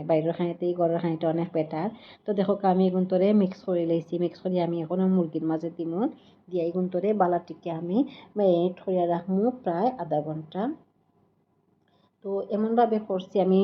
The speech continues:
যাতে মশলাগুলা মুরগির গায়ে গায়ে মিশিয়া যায়। আমি বালাটিকে এগুন তরে খসলাইয়া দিছি। তো দেখো কা, আমার এগুন এখন, মানে, উপর যায় হইছে। তো আমি একটা প্যান বয়াইলাম, প্যানটারে আমি গরম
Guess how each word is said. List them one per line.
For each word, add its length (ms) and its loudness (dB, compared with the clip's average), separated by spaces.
যাতে 280 2
মশলাগুলা 800 4
মুরগির 460 2
গায়ে 280 6
গায়ে 240 4
মিশিয়া 380 0
যায়। 320 0
আমি 180 2
বালাটিকে 500 2
এগুন 200 -2
তরে 240 -8
খসলাইয়া 500 -6
দিছি। 380 -6
তো 120 -14
দেখো 280 -6
কা, 240 -6
আমার 200 -2
এগুন 280 -6
এখন, 240 -4
মানে, 300 -4
উপর 240 -4
যায় 280 -4
হইছে। 380 -4
তো 140 -8
আমি 260 -2
একটা 220 -16
প্যান 280 -4
বয়াইলাম, 520 -2
প্যানটারে 520 -6
আমি 180 -4
গরম 300 -2